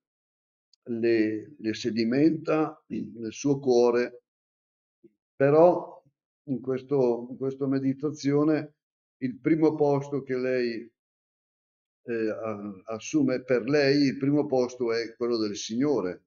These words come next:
nella sua vita, cioè lei è decisa, disposta a fare la sua volontà.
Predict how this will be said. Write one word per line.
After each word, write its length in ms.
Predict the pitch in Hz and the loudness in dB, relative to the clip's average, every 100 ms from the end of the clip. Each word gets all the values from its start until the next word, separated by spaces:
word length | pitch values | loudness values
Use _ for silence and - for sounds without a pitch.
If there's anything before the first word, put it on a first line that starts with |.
| _ | _
nella 180 | 101 98 | -12 -10
sua 200 | - 104 | -8 -8
vita, 400 | 123 131 95 80 | -6 -6 -8 -18
cioè 240 | _ 107 110 | _ -4 -2
lei 280 | 107 127 117 | 0 -2 -4
è 140 | 104 107 92 | -8 -12 -10
decisa, 720 | 104 104 - 110 92 120 123 - _ _ | -10 -6 -6 -6 -4 -4 -6 -10 _ _
disposta 680 | - 101 - 120 107 101 117 | -12 -10 -4 0 0 -2 -6
a 60 | 101 | -4
fare 340 | 101 98 101 | -2 0 0
la 100 | 90 | -4
sua 300 | 92 107 92 | -6 -6 -4
volontà. 580 | 85 87 82 78 - | -4 -4 -4 -6 -8